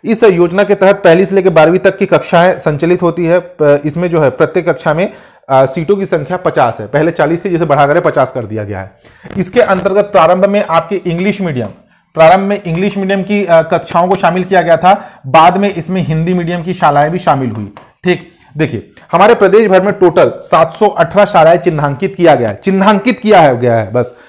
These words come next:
ठीक है, यानी कि शालाओं का चयन किया गया है, जहां पर स्वामी आत्मानंद शासकीय उत्कृष्ट विद्यालय की स्थापना होगी। इन सात सौ अठारह में से वर्तमान में दो सौ सैंतालीस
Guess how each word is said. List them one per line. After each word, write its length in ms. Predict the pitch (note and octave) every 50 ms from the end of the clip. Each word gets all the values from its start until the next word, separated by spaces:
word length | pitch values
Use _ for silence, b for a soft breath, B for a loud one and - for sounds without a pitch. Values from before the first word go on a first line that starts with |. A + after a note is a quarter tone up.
| b b -
ठीक 140 | F3 E3+ F#3+
है, 200 | F3+ - - B B B B -
यानी 220 | E3+ F3 F3+ G3
कि 440 | G3 G3+ A#3+ G#3 - - - _ _ _ _ -
शालाओं 360 | - F#3 E3+ F3 F#3+ A3 A3+
का 80 | A3+
चयन 260 | G#3 G#3+ G3+ - F#3 E3
किया 200 | - F3+ E3 D3+
गया 180 | C#3 C#3+ C#3+
है, 280 | C3 D3 E3+ - b b b b b b b
जहां 440 | B2 A#2+ B2 E3+ E3 C#3+ G#3 A#3 A#3+
पर 340 | - G#3 F3+ F#3+ G#3+ G#3 -
स्वामी 380 | - - G3 F#3 E3+ F3+ G3+ A3
आत्मानंद 480 | - E3 D#3 D3+ D3+ D#3+ E3 F3+ G3
शासकीय 440 | F#3+ - D3+ C3 C3 - - F#3+ G3
उत्कृष्ट 400 | F#3+ - C3 - - E3 D#3+ -
विद्यालय 420 | D#3 C#3 C3 A#2 B2+ A#2+ A#2+ B2
की 220 | B2 - G#3 F3 D#3+
स्थापना 360 | - - D3+ A#2 - A#2+ A#2
होगी। 440 | G2+ G2+ G2 _ G#2+ - _ b b b b b b b b -
इन 140 | A#3 A#3+
सात 280 | A#3 - - G#3 G3+ G3
सौ 120 | - -
अठारह 420 | A#3+ A#3 F#3 F#3 - - A3+ A#3+ A3
में 100 | G#3 F3
से 160 | - G3+ G3+
वर्तमान 600 | F#3+ C#3+ D#3 D#3 D3+ - F3 F3 F3+ G3 F#3+ F3
में 160 | C#3 A#2 A2+ B B B B B -
दो 260 | C3 B2 D3+ F3+ G3
सौ 220 | F#3+ F#3+ B3 B3 B3
सैंतालीस 760 | - - G#3+ F#3 F3 F3+ - F3+ F3+ F#3+ G#3+ A#3+ A#3 - -